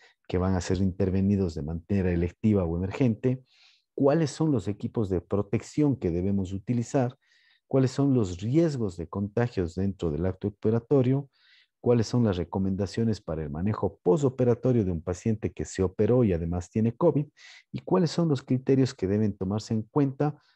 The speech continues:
para retomar la actividad de consulta externa o cirugía electiva? Sí, hasta el día de hoy estamos tambaleando con la pregunta uno y la pregunta cinco,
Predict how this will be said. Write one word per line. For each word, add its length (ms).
para 200
retomar 500
la 80
actividad 480
de 220
consulta 520
externa 600
o 120
cirugía 500
electiva? 600
Sí, 400
hasta 300
el 80
día 180
de 140
hoy 200
estamos 840
tambaleando 640
con 180
la 360
pregunta 500
uno 320
y 80
la 100
pregunta 480
cinco, 520